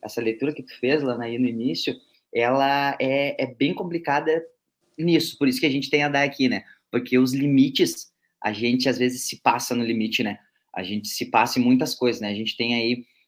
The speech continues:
diversas provas que a gente tem o alto índice de, de desistência da galera, porque tu não sabe, ãh, qual é o teu limite, né? Porra, porque tu foi... Desculpa o palavrão,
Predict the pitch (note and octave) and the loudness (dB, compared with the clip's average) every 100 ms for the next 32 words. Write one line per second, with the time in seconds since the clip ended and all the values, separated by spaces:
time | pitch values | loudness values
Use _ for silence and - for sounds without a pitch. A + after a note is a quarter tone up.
0 | - A2+ A2 A#2+ C#3 B2+ A#2+ A2 B2 C3 | -10 -2 0 2 0 -4 2 2 2 -2
1 | B2+ A#2+ A#2 - - - A2+ C3 B2 G#2 | -4 -4 -4 -4 -2 0 2 4 6 4
2 | B2+ C3 A2+ B2+ B2+ - A#2 A#2 A2 A2 | 2 0 0 -2 -6 -6 -6 -6 -6 -10
3 | A2 B2 A#2 - A#2 B2+ B2+ G#2+ G#2 G2 | -10 -8 -6 -2 0 0 -2 -2 -2 0
4 | G#2 C#3 C3 - _ _ - A#2 B2+ B2 | 2 2 0 -4 _ _ -8 -2 -2 0
5 | C#3 C#3+ C#3+ C3+ B2 C#3+ E3 E3+ _ _ | 0 0 0 2 4 4 2 0 _ _
6 | - C3+ C3+ C#3 C#3 C#3 C#3 C#3 C#3 C#3+ | -2 2 4 4 2 2 2 0 0 -4
7 | - _ D#3 D3 D3 E3 G#3+ E3 - - | -12 _ 2 4 4 0 0 -2 -4 -8
8 | _ C3 B2+ D3 B2 A2 - B2+ - - | _ -2 -2 -4 -6 -8 -6 -6 -6 -6
9 | - - - C3+ C3 C#3+ C3+ B2 B2+ | -6 -8 -6 -6 0 2 4 4 4